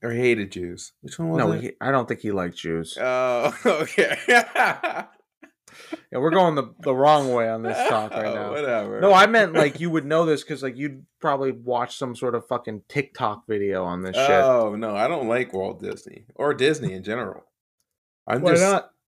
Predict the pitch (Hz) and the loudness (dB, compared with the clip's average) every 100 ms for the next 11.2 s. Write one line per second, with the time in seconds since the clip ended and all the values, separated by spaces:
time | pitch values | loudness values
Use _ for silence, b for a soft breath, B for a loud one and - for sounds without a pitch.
0 | _ 90 127 139 117 113 123 120 123 117 | _ -2 -2 0 -2 -2 -6 -8 -10 -10
1 | 110 101 - 120 - 147 - 98 98 98 | -10 -10 -8 -8 -2 -2 -2 -8 -10 -8
2 | 95 95 - 95 98 98 98 104 104 101 | -6 -6 -8 -4 0 0 -2 -2 -2 0
3 | 98 107 101 104 104 104 101 101 101 101 | 0 0 -2 0 0 0 0 0 0 0
4 | 104 104 101 - - - - - - _ | 0 -2 -4 -4 -6 -8 -8 -12 -20 _
5 | _ _ 98 98 113 131 _ _ - 120 | _ _ -4 -2 -2 -4 _ _ -2 -2
6 | 113 120 110 113 110 - - - 80 52 | 0 -2 -2 -2 -4 -6 -8 -2 0 -2
7 | - 50 50 50 - 120 123 - 117 101 | -6 -8 -10 -14 -6 -6 -4 0 0 -2
8 | - 117 123 123 117 104 196 180 131 113 | -8 -8 -4 -4 0 0 0 0 0 0
9 | 113 160 151 98 92 - - 151 160 147 | 2 2 0 -8 -12 -14 -2 4 4 4
10 | 165 156 147 151 147 - - 135 127 110 | 2 0 2 2 2 -2 0 2 2 -2
11 | 107 104 | -8 -10